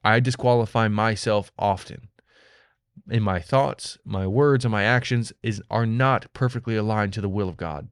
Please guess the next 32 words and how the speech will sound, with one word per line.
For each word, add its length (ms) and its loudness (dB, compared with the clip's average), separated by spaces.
God 180 2
have 140 0
mercy. 420 -6
And 120 2
you 60 2
know 140 2
what? 200 0
The 80 -2
brilliant 760 -2
news 420 2
of 140 -8
the 100 -2
gospel 560 2
of 80 -2
Jesus 400 -6
is 160 -6
he 140 -2
does 440 0
have 300 -6
mercy. 540 -10
He 140 -4
does 400 0
have 240 -2
grace, 400 -6
that 160 -4
if 120 -10
you 140 -2
think 320 -4
you've 160 -4
disqualified 720 2
yourself 380 -6
and 160 -10